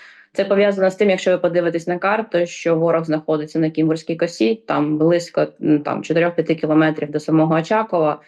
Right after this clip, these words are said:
тому вони обстрілюють звідти всім, чим завгодно. І міномети, і артилерія, і іноді Р С З В,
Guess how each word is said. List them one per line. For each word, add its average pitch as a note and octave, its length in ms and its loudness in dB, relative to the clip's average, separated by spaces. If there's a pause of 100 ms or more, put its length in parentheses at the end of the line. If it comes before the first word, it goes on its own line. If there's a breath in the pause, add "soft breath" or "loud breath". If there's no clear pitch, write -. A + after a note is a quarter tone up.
(340 loud breath)
тому F#3 200 4
вони G3 180 4
обстрілюють F#3 520 0
звідти F3 460 0
всім, G3 480 -2
чим F3+ 220 2
завгодно. D3 480 0
І D#3 120 0
міномети, F3 600 0
і F3 40 2
артилерія, F3+ 800 -2
і D3+ 140 -8
іноді D3+ 400 -2
Р D3+ 140 -2
С D3+ 200 -6
З D#3 140 -4
В, G#3 360 0